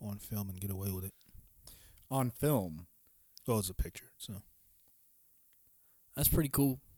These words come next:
Speaker 2: I feel like that's fake news.
Speaker 1: It's not fake news.
Speaker 2: I feel like it is. Where's your source?
Speaker 1: My source? It's Mother Africa, all right?
Speaker 2: 'Cause I feel like what you've done is actually committed a, a racist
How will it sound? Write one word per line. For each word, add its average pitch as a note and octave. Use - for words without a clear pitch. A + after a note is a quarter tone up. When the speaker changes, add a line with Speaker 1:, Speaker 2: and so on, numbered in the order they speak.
Speaker 2:
I A2+
feel -
like A#2+
that's A2+
fake G#2+
news. G#2+
Speaker 1:
It's -
not G2+
fake G2+
news. G2+
Speaker 2:
I D3
feel E3+
like C3
it A2
is. A2
Where's A#2+
your A#2+
source? A2+
Speaker 1:
My A2
source? -
It's -
Mother G#2+
Africa, G#2+
all G3
right? A2
Speaker 2:
'Cause C3+
I C#3+
feel D#3
like C#3
what C3
you've A2
done G#2+
is G#2+
actually A#2
committed A2
a, G2+
a G2+
racist G#2+